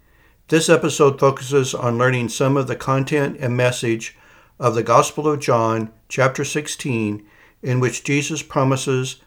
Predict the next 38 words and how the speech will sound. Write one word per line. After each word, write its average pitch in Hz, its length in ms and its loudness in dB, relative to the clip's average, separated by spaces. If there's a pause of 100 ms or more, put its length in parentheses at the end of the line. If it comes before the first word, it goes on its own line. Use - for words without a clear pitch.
(120)
another 135 380 0
helper 113 580 0 (480)
to 113 120 -12
help 143 260 4
his 147 160 -4
disciples 120 720 -2 (420)
when 120 180 -2
Jesus 120 480 -6
leaves 120 300 -4
them. 95 300 -6 (1400)
Unless 135 340 4
otherwise 147 500 4
noted, 131 360 2
all 131 180 4
scripture 143 400 -2
quotations 139 640 0
for 127 180 -4
this 120 220 -4
episode 131 560 2
are 127 160 -6
taken 139 400 0
from 117 200 -2
the 104 80 0
World 127 280 2
English 131 480 -2
Bible 123 420 4
Orthodox 131 600 2
Version 110 540 -4 (600)
because 131 380 4
the 123 100 -2
World 139 260 4
English 139 380 0
Bible 120 380 4
is 120 200 -4
in 123 120 -4
the 107 80 0
public 107 420 -2
domain. 107 520 -2